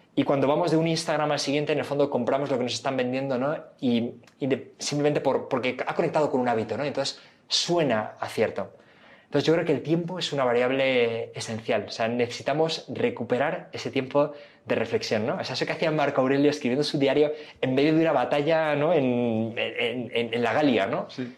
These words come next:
Speaker 1: Pero el tío dedicaba un tiempo a reflexionar. Uf, es que creo que sin ello nos convertimos en, en autómatas, en el fondo, ¿no? Es,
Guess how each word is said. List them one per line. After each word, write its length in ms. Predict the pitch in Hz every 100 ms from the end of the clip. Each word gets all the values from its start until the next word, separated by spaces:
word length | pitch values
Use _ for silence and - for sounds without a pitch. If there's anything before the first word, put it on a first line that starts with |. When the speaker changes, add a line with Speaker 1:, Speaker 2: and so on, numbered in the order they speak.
| _
Speaker 1:
Pero 140 | 117
el 80 | 113
tío 120 | 156
dedicaba 300 | 170 147 165
un 80 | 156
tiempo 300 | 151 156 175
a 60 | 131
reflexionar. 640 | 120 127 - 120 139 - - _ _ _
Uf, 240 | - - - - -
es 120 | -
que 100 | 151
creo 160 | 180
que 100 | 180 151
sin 200 | - 139
ello 240 | 170 190
nos 200 | 147 -
convertimos 560 | 139 123 143 156 165 139
en, 600 | 123 117 113 110 107 107 -
en 80 | 120
autómatas, 640 | 107 123 101 98 - -
en 60 | 104
el 80 | 101
fondo, 220 | 110 107
¿no? 180 | 160 113
Es, 320 | 113 -